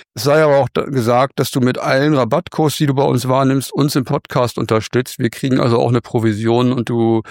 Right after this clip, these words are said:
sorgst dann also dafür, dass wir diesen Podcast auch weiter in der vorhandenen Form fortsetzen können. <laughs> Dafür sei natürlich auch allen schön gedankt.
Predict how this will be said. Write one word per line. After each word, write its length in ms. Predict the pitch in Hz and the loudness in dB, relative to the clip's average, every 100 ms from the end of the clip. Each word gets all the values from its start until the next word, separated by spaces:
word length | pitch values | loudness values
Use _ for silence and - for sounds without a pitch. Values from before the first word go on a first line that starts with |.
| - - _ _ _ | -16 -20 _ _ _
sorgst 360 | 143 135 - 143 | 0 0 0 0
dann 140 | 123 | 2
also 160 | 123 113 | 2 2
dafür, 320 | 117 113 117 | 0 0 0
dass 180 | 113 - | 0 -2
wir 60 | |
diesen 200 | 113 113 | 0 0
Podcast 420 | 120 113 113 107 117 | -2 -2 -2 -2 -4
auch 140 | 101 | 0
weiter 500 | 104 107 101 101 104 - _ | 0 0 0 0 -2 -10 _
in 160 | - 147 | -2 0
der 140 | 131 | 0
vorhandenen 600 | - 117 117 131 120 117 | 0 0 2 2 2 2
Form 600 | 110 - 101 107 - - - - | -2 -2 -2 0 -2 -10 -18 -8
fortsetzen 580 | - 135 - - - 156 | -2 -2 -2 -4 -4 -4
können. 240 | - 143 - 156 - - | -4 -4 -4 -6 -6 -10
<laughs> 380 | - 156 151 107 | -10 -10 -8 -4
Dafür 260 | 117 113 117 | -4 0 0
sei 160 | 117 | 2
natürlich 380 | 110 - 117 123 | 0 -2 -4 -4
auch 100 | 120 | -2
allen 240 | 120 117 | 0 -2
schön 280 | 120 120 113 | 0 0 0
gedankt. 480 | 117 - 80 - | 0 -2 -6 -8